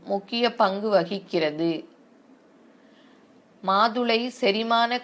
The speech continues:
கோளாறுகளை சரி செய்கிறது. மாதுளம் பழத்தில் ஆன்டிஆக்சிடென்ட் அதிக அளவில் உள்ளது. அது நோய் எதிர்ப்பு சக்தியை பெருக்குகிறது. மாதுளை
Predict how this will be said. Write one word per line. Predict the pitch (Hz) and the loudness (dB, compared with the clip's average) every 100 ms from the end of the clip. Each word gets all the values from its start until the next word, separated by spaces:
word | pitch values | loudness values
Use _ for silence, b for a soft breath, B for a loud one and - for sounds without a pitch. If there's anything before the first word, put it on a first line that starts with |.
| - | 2
கோளாறுகளை | 196 208 214 214 196 196 214 | 4 8 6 6 4 2 2
சரி | - 185 196 | 2 2 4
செய்கிறது. | 208 190 - 175 165 160 175 165 - - - _ _ _ _ b b b b b _ _ 185 | 0 -2 -2 -2 -2 0 -2 -2 -8 -20 -20 _ _ _ _ b b b b b _ _ -2
மாதுளம் | 196 214 226 240 247 226 | 4 4 2 2 0 4
பழத்தில் | 202 196 196 190 214 - | 6 6 2 -4 -4 -2
ஆன்டிஆக்சிடென்ட் | 196 202 214 233 233 208 202 240 190 202 214 | 2 2 0 0 4 4 2 0 0 0 -2
அதிக | 277 190 208 | -2 -2 6
அளவில் | 208 202 185 202 | 8 8 4 -4
உள்ளது. | 208 180 175 160 180 175 170 - b b b b - | -2 0 0 2 0 0 -2 -10 b b b b 2
அது | 202 202 208 | 4 6 2
நோய் | 196 208 240 226 | 2 2 2 2
எதிர்ப்பு | 208 220 214 240 | 2 0 -2 -4
சக்தியை | - 196 - 214 202 202 196 | 2 2 2 -4 0 0 2
பெருக்குகிறது. | 196 196 196 208 185 156 151 175 170 - - - - - - - - - - - - - _ - - - 185 | 0 0 -6 -4 -2 -2 -2 0 -2 -4 -16 -20 -20 -20 -20 -20 -20 -20 -20 -20 -20 -20 _ -20 -20 -6 2
மாதுளை | 196 226 254 240 214 | 4 4 2 0 0